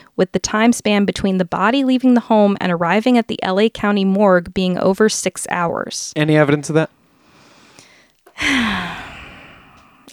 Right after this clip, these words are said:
Speaker 1: mm, I don't know. It seems to be a common, um, legend, well, vaguely common. It, the TikToker didn't say where they sourced it. I did find a reference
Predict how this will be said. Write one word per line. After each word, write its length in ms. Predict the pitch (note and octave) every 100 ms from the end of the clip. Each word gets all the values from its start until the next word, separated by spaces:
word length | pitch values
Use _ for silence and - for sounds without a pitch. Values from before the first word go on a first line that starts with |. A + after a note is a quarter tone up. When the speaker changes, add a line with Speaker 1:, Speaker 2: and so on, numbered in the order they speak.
| - C4 B3 -
Speaker 1:
mm, 320 | G3+ F3 E3+ - - -
I 120 | A#3+
don't 120 | B3 A3
know. 200 | E3 E3+
It 180 | A3+
seems 260 | - D#4 D4+
to 80 | -
be 120 | A#3
a 60 | G#3
common, 680 | - G3 F#3 F#3+ G3 G3 G3 _ _ _ _ _ _ -
um, 460 | F3+ E3 D3+ - -
legend, 680 | F3+ F3 F3+ F#3 A#3 B3 C4
well, 180 | G3 F3+
vaguely 400 | F3+ F#3+ G#3 A3+
common. 560 | - A#3 B3 C4 C#4 - - - _ _ _ _ _ _ _ _
It, 180 | - F#3+ F3+ F3+ F#3+ _ -
the 200 | F#3+ G#3
TikToker 1400 | - - - - - - C4 B3+ - C4+ C4+ C4 C4 B3+ B3 A3
didn't 300 | A#3+ B3+ A#3
say 360 | - - A#3
where 120 | A#3 A3+
they 100 | A3+
sourced 400 | - A#3+ A#3 B3+
it. 120 | B3
I 100 | G3+
did 280 | F#3 G3+ G#3
find 280 | - A3 A3
a 60 |
reference 680 | F3+ E3 F3+ G#3+ G#3 G3+ -